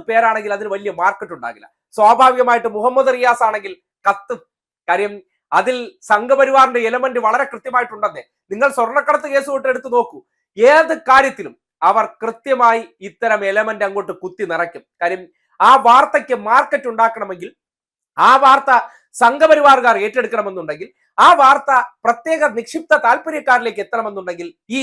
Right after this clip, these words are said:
എലമെന്റ് കുത്തി നിറയ്ക്കേണ്ടിയിരിക്കുന്നു. അതിന്റെ അടിസ്ഥാനത്തിലാണ് ഈ സുരേന്ദ്രൻ പറഞ്ഞ ഈ വാചകത്തെ ഒളിഞ്ഞും തെളിഞ്ഞും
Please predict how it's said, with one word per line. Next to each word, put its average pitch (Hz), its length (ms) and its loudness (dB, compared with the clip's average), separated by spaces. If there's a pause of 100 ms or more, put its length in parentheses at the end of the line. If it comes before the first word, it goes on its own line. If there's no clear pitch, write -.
എലമെന്റ് 240 360 -2
കുത്തി 196 240 -12
നിറയ്ക്കേണ്ടിയിരിക്കുന്നു. 165 640 -8 (280)
അതിന്റെ 185 300 -8
അടിസ്ഥാനത്തിലാണ് 160 600 -10 (520)
ഈ 240 40 -6 (120)
സുരേന്ദ്രൻ 294 520 0
പറഞ്ഞ 233 220 0 (140)
ഈ - 20 -8 (100)
വാചകത്തെ 214 540 -2 (320)
ഒളിഞ്ഞും 294 540 0 (240)
തെളിഞ്ഞും 233 400 -2